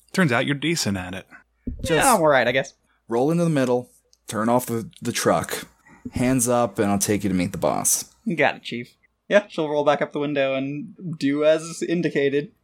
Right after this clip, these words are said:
Speaker 2: Okay.
Speaker 3: She, she's gonna be carrying herself as if she's far more important than she even thinks she is, and she thinks she's pretty important, usually.
Speaker 2: <laughs> Fair enough. All right. Um, what are you, what are you like, Isaac?
Speaker 1: Isaac's really quiet,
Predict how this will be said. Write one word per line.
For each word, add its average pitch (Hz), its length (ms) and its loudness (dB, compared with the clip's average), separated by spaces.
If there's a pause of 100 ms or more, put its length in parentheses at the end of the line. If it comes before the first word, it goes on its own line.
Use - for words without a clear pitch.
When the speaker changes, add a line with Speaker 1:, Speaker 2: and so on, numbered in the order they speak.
(240)
Speaker 2:
Okay. 160 320 2
Speaker 3:
She, - 320 -6
she's 208 200 0
gonna 269 180 4
be 226 140 2
carrying 190 420 4
herself 160 440 4
as 143 100 0
if 143 100 -4
she's 147 160 -4
far 151 320 4
more 147 220 6
important 147 420 2
than 139 140 0
she 151 100 -4
even 135 300 -2
thinks 135 280 0
she 151 300 -2
is, 180 240 2
and 139 100 0
she 156 160 -4
thinks 135 220 -4
she's 131 140 -6
pretty 117 240 -2
important, 120 420 -4
usually. 135 460 -8 (400)
Speaker 2:
<laughs> 175 680 0
Fair 98 180 2
enough. 107 280 0 (380)
All 190 80 0
right. 107 340 2
Um, 110 580 0
what 135 120 0
are 143 60 2
you, 135 180 -2
what 127 140 2
are 127 40 2
you 110 200 0
like, 82 240 0
Isaac? 87 280 -2 (420)
Speaker 1:
Isaac's 123 580 -2 (340)
really 127 240 2
quiet, 123 640 0